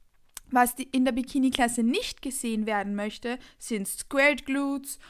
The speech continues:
oder Separations zwischen den verschiedenen Muskelsträngen oder Graininess oder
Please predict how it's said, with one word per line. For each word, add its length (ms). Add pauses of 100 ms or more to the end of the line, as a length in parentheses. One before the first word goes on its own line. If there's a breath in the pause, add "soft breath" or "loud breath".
(200 loud breath)
oder 500
Separations 1080
zwischen 260
den 160
verschiedenen 640
Muskelsträngen 1080
oder 280
Graininess 800
oder 140